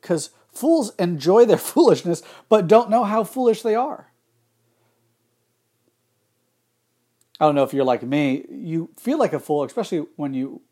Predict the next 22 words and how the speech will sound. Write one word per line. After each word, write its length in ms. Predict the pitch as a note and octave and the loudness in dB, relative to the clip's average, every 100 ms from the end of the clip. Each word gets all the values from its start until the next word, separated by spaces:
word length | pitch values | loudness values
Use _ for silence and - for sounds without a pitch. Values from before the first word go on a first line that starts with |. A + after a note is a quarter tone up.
| - | -10
look 540 | D#3 F3 - A2+ _ | -2 0 -2 -14 _
back 340 | D3 D#3 E3+ | 2 2 2
at 80 | G3+ | -2
an 120 | F#3+ | -2
incident 360 | G3 G3+ G#3+ A3 | -4 -6 -6 -6
and 80 | E3+ | -4
you're 80 | D3+ | -6
like, 200 | C#3 - | -6 -10
"Oh, 240 | C#3+ D3 | -14 -10
I 100 | C3+ | -8
can't 360 | A#2+ - D#3 C#3 | -10 -14 -14 -12
believe 260 | A#2 A#2 G#2 | -8 -8 -8
I 60 | |
did 280 | - - - | -18 -20 -20
that. 200 | - _ _ _ _ _ _ _ _ | -20 _ _ _ _ _ _ _ _
I 40 | _ | _
was 80 | - | -20
so 220 | - F3 | -16 -16
foolish." 680 | - - G#3 - - - _ _ _ _ _ - | -16 -20 -20 -20 -20 -20 _ _ _ _ _ -10
Everyone 360 | A2+ B2 C3 | -8 -6 -6
does 260 | B2+ A2 - | -4 -6 -6
that. 260 | G#2 - | -10 -10